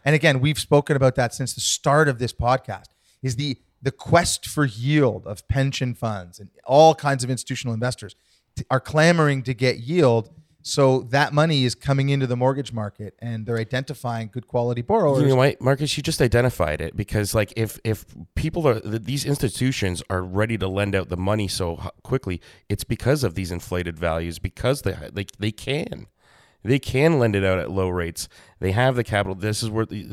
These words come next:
Speaker 2: it should be a pure indicator that this is the best time to take a mortgage, right?
Speaker 1: I mean, it depends on someone's circumstance, but it's for sure the best time to con-, like, if, if it's something's bothering you or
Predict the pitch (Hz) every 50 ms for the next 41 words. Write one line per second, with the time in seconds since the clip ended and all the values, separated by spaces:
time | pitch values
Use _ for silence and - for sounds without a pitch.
0 | 117 113 - 104 - - - 117 143 139 123 107 92 - - - 127 123 113 -
1 | 104 117 123 120 - 95 90 85 87 87 87 87 - - _ _ _ _ _ _
2 | - 98 107 107 113 107 104 101 90 113 110 - - 117 107 107 101 95 - 107
3 | - 98 95 95 113 135 117 - - - - - _ _ _ _ _ _ _ _
4 | _ _ - 85 107 147 - _ _ _ _ _ - - - 175 143 135 - 135
5 | 110 - - - 160 175 202 185 202 185 165 - - 160 156 147 131 - - -
6 | 160 170 - 185 175 - 202 208 226 220 - _ _ _ - - - - 160 165
7 | 151 - - - 180 170 - - 196 220 262 240 202 185 180 - - 175 165 165
8 | 160 - - _ - _ _ _ - 180 151 - - - 160 156 - - 156 147
9 | - - - 131 - - - - 135 - 147 - - - - 190 190 240 226 196
10 | 147 - - 131 113 127 131 139 143 151 151 151 147 151 156 156 156 151 - 117
11 | 120 117 110 -